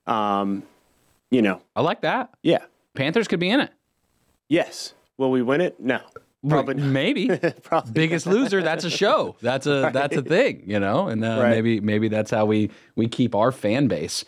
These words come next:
Speaker 1: Right. So this kind of, like, secondary bracket almost, uh, builds your draft class out the other way.
Speaker 2: Well,
Speaker 1: But
Speaker 2: I, I
Speaker 1: I, I don't know if it would lead to parity, though.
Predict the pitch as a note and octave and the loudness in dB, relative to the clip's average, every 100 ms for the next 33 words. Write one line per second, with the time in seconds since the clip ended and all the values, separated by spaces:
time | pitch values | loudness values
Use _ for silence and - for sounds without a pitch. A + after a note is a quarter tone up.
0 | - - B2+ A#2+ - C3 C3 - C3+ B2+ | -14 -4 0 0 0 0 0 0 -2 -2
1 | A2 B2+ A2+ - - C#3 C#3+ C3 B2 A2+ | 0 0 0 -4 -2 -2 0 0 0 0
2 | C3 B2 A#2+ A#2 - B2+ A#2+ A#2 G#2+ - | 0 0 0 -6 -2 0 0 0 -2 -4
3 | A#2 A2 G#2 G2 - _ _ _ _ _ | -2 0 -2 -6 -10 _ _ _ _ _
4 | _ - - - C3+ A2+ A#2+ G#2+ A#2+ G#2+ | _ -10 -8 0 0 2 -4 -2 0 0
5 | - A#2 G#2+ - A2 A2 G#2+ G2+ G#2+ F#2+ | 0 -2 0 0 0 2 0 2 0 0
6 | F#2 _ _ _ _ D#3 F#3+ G3 - _ | -4 _ _ _ _ -2 0 0 -6 _
7 | E3+ - - _ - D3 D#3 D3+ D3 C3 | -4 -4 -6 _ -4 0 2 2 2 0
8 | D3+ C3 B2+ A2+ G#2 _ _ _ C#3+ C#3 | -2 0 0 -4 -12 _ _ _ -6 2
9 | C3+ A#2 B2 - C3 A#2 G2+ G2 F2+ - | 2 2 -6 -2 0 2 -2 -4 -6 -8